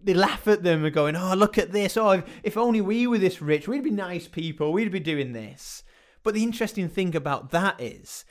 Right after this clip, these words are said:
and this is where the main film, the main theme of the film wraps up from that class difference. And the class difference isn't your stereotypical look at it just saying,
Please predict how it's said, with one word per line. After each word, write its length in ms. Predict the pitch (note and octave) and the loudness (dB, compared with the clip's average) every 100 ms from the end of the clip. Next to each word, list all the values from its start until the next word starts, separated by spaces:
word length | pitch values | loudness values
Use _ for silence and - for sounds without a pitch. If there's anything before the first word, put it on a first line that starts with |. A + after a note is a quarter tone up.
| _ - | _ -8
and 200 | C#3+ C3+ | -6 -4
this 220 | G3 - | -4 -4
is 120 | D3+ | -4
where 400 | D3+ D3 C#3 C3 _ _ _ | -2 0 -2 -4 _ _ _
the 80 | C3+ | -6
main 300 | C3+ D3 D#3 | -4 -4 -4
film, 580 | - C#3 C3 B2+ B2+ - C#3 | -6 -6 -4 -6 -10 -12 -8
the 120 | C#3+ | -4
main 200 | D3 D3+ | -4 -6
theme 340 | - C#3+ C#3+ | -8 -8 -6
of 80 | C3+ | -8
the 60 | A#2+ | -8
film 320 | B2+ A#2+ A#2 | -6 -6 -6
wraps 320 | B2 - - | -6 -6 -2
up 180 | D#3+ - | -2 -2
from 100 | B2+ | -10
that 180 | A2+ - | -12 -10
class 300 | C3 C#3 - | -8 -8 -10
difference. 720 | A#2 - - F#2+ E2 - - _ _ | -14 -14 -16 -16 -18 -20 -20 _ _
And 120 | - B2+ | -12 -10
the 60 | |
class 340 | B2+ F3 F3+ - | -8 -6 -6 -6
difference 600 | D#3+ - C3+ B2 A#2+ - - _ | -6 -6 -8 -10 -12 -20 -20 _
isn't 400 | C#3+ C#3 C#3 C#3 | -10 -10 -10 -10
your 420 | B2+ A#2+ A#2 A#2 | -6 -4 -2 -4
stereotypical 1300 | A#2 - D3 C3+ C3 - D3 C#3+ D3 - B2 A#2+ A#2+ | -8 -8 -6 -6 -8 -10 -12 -10 -12 -10 -10 -10 -8
look 280 | A#2+ B2+ - | -6 -6 -8
at 80 | A2+ | -8
it 160 | A2+ | -8
just 200 | A#2+ A#2 | -10 -12
saying, 540 | - A2 A2 G#2+ A2 | -8 -8 -8 -10 -12